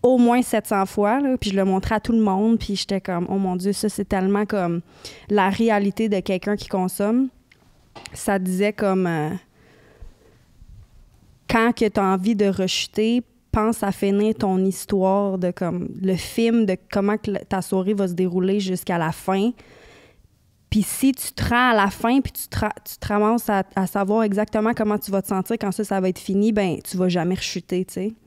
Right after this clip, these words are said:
Mais quand tu consommes, puis que t'es en consommation, tu vas jamais penser à te rendre jusqu'à là parce que tu penses juste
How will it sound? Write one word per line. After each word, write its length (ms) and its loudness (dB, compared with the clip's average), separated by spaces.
Mais 100 0
quand 200 0
tu 100 -16
consommes, 600 0
puis 100 -8
que 60 -20
t'es 40 0
en 80 -2
consommation, 540 -2
tu 100 -10
vas 120 0
jamais 260 0
penser 440 0
à 100 2
te 100 -8
rendre 180 2
jusqu'à 320 -2
là 140 2
parce 160 -4
que 100 -6
tu 120 -10
penses 260 -2
juste 340 -4